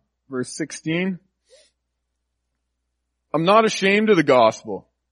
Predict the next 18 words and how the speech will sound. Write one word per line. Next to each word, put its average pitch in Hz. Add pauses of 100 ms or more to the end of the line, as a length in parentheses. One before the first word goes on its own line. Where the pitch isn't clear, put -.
(480)
because 170
it 180
is 180
the 170
power 185
of 156
God 160 (1300)
for 175
the 165
salvation 185
of 175
everyone 180
who 190
believes, 160 (840)
first 165
for 180
the 180
Jew, 156